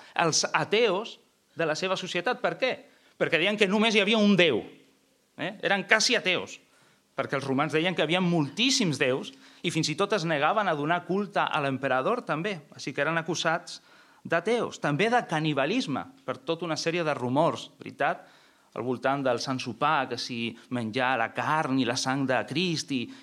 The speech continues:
i tot això creava una sèrie de rumors. Però també d'immoralitat. Com parlaven tant de l'amor, eren acusats com una, d'una espècie d'incest que entre ells feien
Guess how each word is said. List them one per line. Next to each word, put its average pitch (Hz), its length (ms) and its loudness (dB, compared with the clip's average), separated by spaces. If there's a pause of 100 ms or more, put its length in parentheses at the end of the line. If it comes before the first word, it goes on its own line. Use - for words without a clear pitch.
i 127 80 -8
tot 147 160 -8
això 160 240 -4
creava 139 320 -4
una 139 80 -6
sèrie 151 320 -8
de 139 100 -6
rumors. 120 460 -6 (880)
Però 143 80 -6
també 156 240 0
d'immoralitat. 196 800 2 (640)
Com 135 160 -2
parlaven 160 480 2
tant 196 240 4
de 175 80 6
l'amor, 156 560 2 (400)
eren 170 240 0
acusats 185 640 -2 (320)
com 143 160 -4
una, 170 160 -2
d'una 180 240 -2
espècie 180 320 -4
d'incest 147 1040 -2 (320)
que 147 120 -2
entre 131 320 0
ells 190 180 0
feien 175 420 0